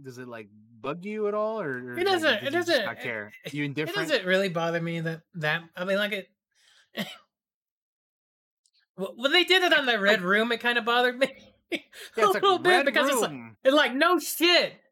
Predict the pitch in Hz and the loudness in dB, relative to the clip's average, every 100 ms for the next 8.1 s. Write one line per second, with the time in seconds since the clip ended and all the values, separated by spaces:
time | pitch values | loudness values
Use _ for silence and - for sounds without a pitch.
0 | _ 196 - - 320 311 285 330 277 220 | _ -2 -2 -2 0 2 4 2 2 0
1 | 294 285 294 302 - 320 311 370 - _ | -2 0 2 0 2 0 0 -6 -12 _
2 | _ _ 220 - _ _ _ _ _ _ | _ _ -10 -10 _ _ _ _ _ _
3 | - 240 240 233 233 - 339 339 320 311 | 0 0 2 0 -2 0 2 2 2 6
4 | 320 285 180 180 208 196 233 214 226 247 | 6 8 4 0 -2 0 0 0 -2 0
5 | 214 262 254 254 302 285 247 208 - _ | -2 -2 0 2 4 6 4 0 -8 _
6 | _ 220 339 233 185 156 180 226 151 135 | _ -2 -2 -2 -4 -2 -2 -4 -6 -10
7 | - 151 135 131 131 143 170 208 285 - | -8 -8 -8 -10 -10 -10 -4 0 0 -2